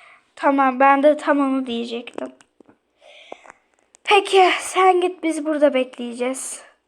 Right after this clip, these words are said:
Tamam, ben gidiyorum. Tık tık tık. Kim o?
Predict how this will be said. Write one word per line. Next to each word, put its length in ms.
Tamam, 480
ben 260
gidiyorum. 440
Tık 180
tık 200
tık. 400
Kim 220
o? 260